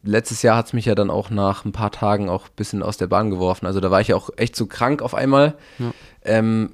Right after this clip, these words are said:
Speaker 1: wo ich einfach wirklich das Gefühl hatte, dass das, also beziehungsweise ich wusste nicht, was es ist, aber es war sicherlich ein Zeichen von meinem Körper, dass es halt gerade irgendwie alles ein bisschen doll ist.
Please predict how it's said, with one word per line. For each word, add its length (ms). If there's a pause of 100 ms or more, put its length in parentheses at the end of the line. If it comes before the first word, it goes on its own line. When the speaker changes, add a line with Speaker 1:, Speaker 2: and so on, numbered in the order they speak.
(100)
Speaker 1:
wo 280
ich 120
einfach 280
wirklich 180
das 160
Gefühl 300
hatte, 380 (420)
dass 260
das, 220
also 180
beziehungsweise 500 (260)
ich 120
wusste 260
nicht, 200
was 120
es 140
ist, 240
aber 160
es 100
war 140
sicherlich 340
ein 100
Zeichen 300
von 120
meinem 160
Körper, 320
dass 180
es 180
halt 220 (680)
gerade 280
irgendwie 220
alles 180
ein 40
bisschen 220
doll 180
ist. 240